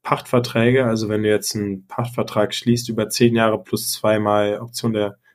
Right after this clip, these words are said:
fünfjährigen Verlängerung, ähm, mit dem dann auch noch, ähm, schöne Anlagen, also Anlagen zum Pachtvertrag schließt,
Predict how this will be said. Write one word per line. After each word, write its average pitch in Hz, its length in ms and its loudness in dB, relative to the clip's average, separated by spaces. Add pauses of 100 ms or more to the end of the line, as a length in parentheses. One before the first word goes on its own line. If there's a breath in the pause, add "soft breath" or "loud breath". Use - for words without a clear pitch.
fünfjährigen 113 500 2
Verlängerung, 120 720 0 (400 soft breath)
ähm, 110 280 2
mit 104 200 -2
dem 113 160 6
dann 107 180 2
auch 107 120 0
noch, 104 280 -2
ähm, 101 540 -4
schöne 107 380 -2
Anlagen, 110 440 2 (220)
also 107 240 0
Anlagen 110 440 2
zum 107 240 -10
Pachtvertrag 113 540 -6
schließt, 117 280 -2